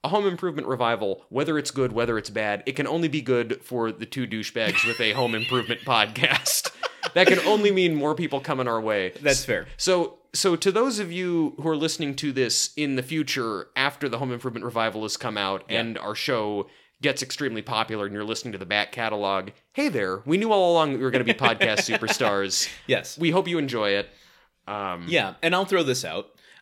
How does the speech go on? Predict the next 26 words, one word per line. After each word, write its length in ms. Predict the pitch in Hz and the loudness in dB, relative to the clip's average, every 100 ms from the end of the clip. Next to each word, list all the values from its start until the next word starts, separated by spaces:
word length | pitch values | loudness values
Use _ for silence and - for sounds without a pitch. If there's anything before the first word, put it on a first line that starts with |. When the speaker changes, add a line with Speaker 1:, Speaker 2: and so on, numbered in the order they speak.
| - | -6
Speaker 2:
Uh, 260 | 110 107 107 | 0 0 0
if 100 | 123 | 0
they 120 | 131 | -2
do 200 | 127 196 | -2 -2
a 60 | 156 | -2
revival, 680 | 85 85 69 67 80 90 - - _ _ | -4 -8 -10 -10 -12 -14 -14 -20 _ _
um, 600 | 95 92 92 92 92 92 101 | -8 -6 -6 -6 -8 -10 -8
and 120 | 113 107 | -6 -4
they 80 | 107 | -4
wanna 360 | 107 131 139 | -2 -4 -4
subvert 560 | 131 117 101 104 101 - | -4 -6 -6 -6 -6 -6
some 180 | 107 95 | -10 -10
of 80 | |
these 540 | 90 92 90 87 - - 104 | -12 -12 -10 -8 -8 -8 -8
characters 460 | 110 95 - 107 120 | -6 -6 -6 -10 -8
and 160 | 98 | -8
roles 360 | 90 95 104 113 | -8 -6 -6 -6
that 120 | 95 | -6
are 140 | 98 98 | -6 -8
on 120 | 98 | -8
the 40 | 98 | -10
show, 420 | - 95 107 143 - - - _ | -8 -6 -6 -10 -16 -20 -20 _
uh, 360 | 110 107 110 110 | -4 -2 -2 -4
why 320 | 110 117 190 | -6 -4 -4
not 240 | 226 226 | -4 -6
have 560 | 135 113 107 104 104 | -4 -4 -4 -6 -10